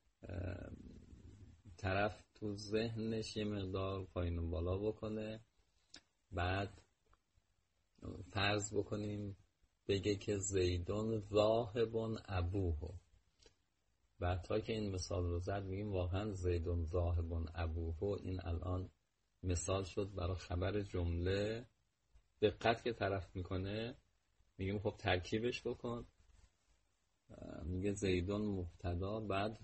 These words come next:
ذاهبون خبرش و ابو فاعل ذاهبون. خب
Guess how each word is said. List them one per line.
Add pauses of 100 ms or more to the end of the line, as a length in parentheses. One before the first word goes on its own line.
(200)
ذاهبون
خبرش (520)
و
ابو
فاعل
ذاهبون. (1000)
خب